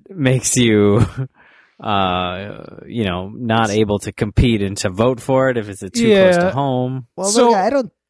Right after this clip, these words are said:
Speaker 3: I don't think we're here to say that it can't be on Mount Rushmore, but
Speaker 2: I,
Speaker 1: Well,
Speaker 3: clearly
Speaker 1: it's definitely a good-looking bike.
Speaker 3: it is
Speaker 2: I'm,
Speaker 3: good looking.
Speaker 2: I might be biased. I do
Speaker 1: Yeah,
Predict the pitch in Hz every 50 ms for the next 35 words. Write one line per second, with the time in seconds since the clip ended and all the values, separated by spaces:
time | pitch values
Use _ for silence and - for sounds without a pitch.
0 | _ _ _ - - 202 247 247 - - - - 185 175 156 - 175 208 220 190
1 | 160 135 - - 131 123 113 - - 139 131 120 113 107 101 104 - - - 165
2 | 175 156 107 98 113 110 98 87 95 95 92 85 87 92 95 92 82 73 92 95
3 | - - - 92 87 80 80 90 - _ - 104 101 95 87 - _ _ _ _
4 | _ _ _ _ _ - 190 220 277 320 311 302 180 180 185 226 254 262 233 226
5 | 196 190 214 202 175 143 135 143 139 123 117 - 120 101 87 82 67 - - -
6 | - _ - 151 185 208 214 226 247 247 - 117 110 107 196 214 214 220 233 233
7 | 226 226 233 226 196 165 180 175 165 151 135 135 135 - - - 175 160 156 143
8 | 208 220 226